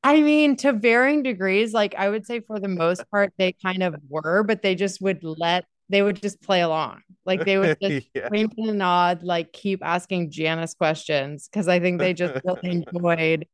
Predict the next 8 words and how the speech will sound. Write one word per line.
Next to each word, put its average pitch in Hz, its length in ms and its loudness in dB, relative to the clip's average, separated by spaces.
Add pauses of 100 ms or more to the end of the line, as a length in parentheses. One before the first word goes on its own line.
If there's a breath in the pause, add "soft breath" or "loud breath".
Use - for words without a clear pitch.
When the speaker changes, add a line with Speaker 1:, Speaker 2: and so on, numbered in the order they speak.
(400)
Speaker 1:
the 160 200 2
answers 165 520 0
that 160 160 -4
Janice 156 400 -2
would 143 160 -10
give, 143 320 -2
you 160 100 -2
know? 147 360 0